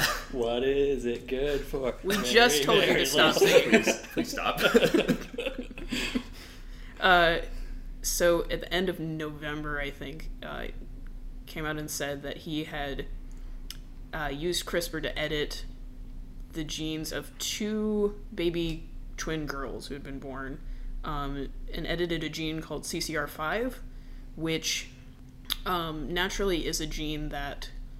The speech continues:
Speaker 2: encodes a protein that I think makes a pore in cells that makes it easier, f-,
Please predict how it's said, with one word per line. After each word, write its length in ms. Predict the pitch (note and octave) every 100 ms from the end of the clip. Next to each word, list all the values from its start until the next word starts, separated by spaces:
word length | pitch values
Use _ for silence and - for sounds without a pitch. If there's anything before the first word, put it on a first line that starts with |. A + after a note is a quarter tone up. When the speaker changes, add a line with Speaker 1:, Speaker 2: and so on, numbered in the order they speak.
| - - -
Speaker 2:
encodes 260 | - D#3+ D#3+
a 40 | D3+
protein 520 | D#3+ D#3 D3 D#3 D3+
that 180 | D3+ -
I 60 |
think 180 | - E3+
makes 160 | D#3+ -
a 60 | F3
pore 520 | - - E3 E3+ E3+
in 180 | F3 E3+
cells 500 | - E3+ E3+ E3+ -
that 160 | D3+
makes 180 | D3+ -
it 60 | -
easier, 360 | D#3 D#3+ D3
f-, 260 | D3+ - -